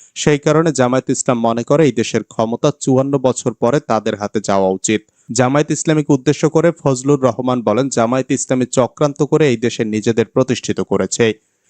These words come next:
সেই প্রতিষ্ঠার পিছনে জাতীয় আন্তর্জাতিক ষড়যন্ত্র আছে। সেই ষড়যন্ত্রের বহিঃপ্রকাশ তারা এমন একটা শক্তি হিসেবে দাঁড়িয়েছে, তাদের অর্থবিত্ত সবকিছু আছে।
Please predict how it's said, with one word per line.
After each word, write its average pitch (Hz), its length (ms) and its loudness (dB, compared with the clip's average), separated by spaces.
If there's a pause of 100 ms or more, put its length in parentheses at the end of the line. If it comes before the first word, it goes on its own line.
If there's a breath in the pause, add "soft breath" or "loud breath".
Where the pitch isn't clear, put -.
সেই 151 200 2
প্রতিষ্ঠার 156 540 0
পিছনে 156 420 0
জাতীয় 123 400 0
আন্তর্জাতিক 123 640 0
ষড়যন্ত্র 110 580 0
আছে। 107 280 0
সেই 139 200 -2
ষড়যন্ত্রের 120 580 -2
বহিঃপ্রকাশ 120 720 0
তারা 117 240 0
এমন 113 200 0
একটা 110 220 -2
শক্তি - 420 -2
হিসেবে 143 360 0
দাঁড়িয়েছে, 117 680 0 (320 soft breath)
তাদের 123 260 2
অর্থবিত্ত 135 600 -2
সবকিছু - 640 -4
আছে। 104 380 -2